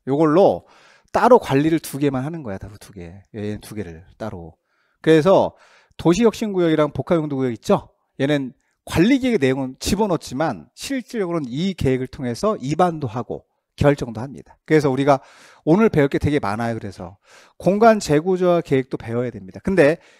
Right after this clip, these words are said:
천만다행인 게 뭐냐면 거의 절차가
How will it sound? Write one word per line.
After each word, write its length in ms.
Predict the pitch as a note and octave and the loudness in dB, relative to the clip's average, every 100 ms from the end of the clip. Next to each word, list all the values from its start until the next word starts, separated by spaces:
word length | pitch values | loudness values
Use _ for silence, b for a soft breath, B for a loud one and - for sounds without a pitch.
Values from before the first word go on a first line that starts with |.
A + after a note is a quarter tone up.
| b b | b b
천만다행인 760 | - D4+ D#4 D#4+ B3+ D#3 D3+ | -8 -2 4 4 6 2 0
게 80 | D3 | -4
뭐냐면 480 | A#2 A2 E3 D#3 D#2+ _ _ _ | -4 -4 -2 -2 -4 _ _ _
거의 360 | - D#3+ G3+ A3+ | 0 6 6 6
절차가 760 | - C#3 D#3 D#3 B2+ G2 E3+ | 2 0 0 -4 -4 -6 -8